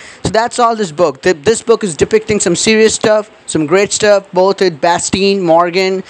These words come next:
in terms of representation, in terms of how they're depicting stuff. This is a milestone book, so I don't think taking a dig at the book is good, because that's, <laughs> that doesn't make sense, at least not to me. So that's all.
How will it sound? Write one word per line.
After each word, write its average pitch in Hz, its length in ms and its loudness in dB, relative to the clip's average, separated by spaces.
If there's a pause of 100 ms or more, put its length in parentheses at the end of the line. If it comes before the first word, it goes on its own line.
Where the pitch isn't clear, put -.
(160)
in 170 140 -2
terms 190 280 0
of 180 120 -2
representation, 190 960 -2 (300)
in 170 100 0
terms 180 320 2
of 170 480 -2 (280)
how 165 180 0
they're 170 100 0
depicting 226 480 -2
stuff. - 720 -2
This 190 200 -2
is 208 100 -6
a 202 60 2
milestone 180 600 0
book, 156 380 -2 (240)
so 202 120 -2
I 190 100 2
don't 226 260 -2
think 202 260 -6
taking 214 300 -2
a 185 40 0
dig 185 220 0
at 196 160 -2
the 165 100 2
book 165 360 -2 (160)
is 139 340 -4 (600)
good, 143 280 0
because 160 320 0
that's, 185 380 -4 (120)
<laughs> - 140 -20
that 190 80 0
doesn't - 280 0
make 170 200 -2
sense, 151 460 -4 (160)
at 151 140 -2
least 147 140 -4
not 135 220 -2
to 143 60 -4
me. 123 280 0 (420)
So 226 240 2
that's 294 260 -2
all. 277 280 2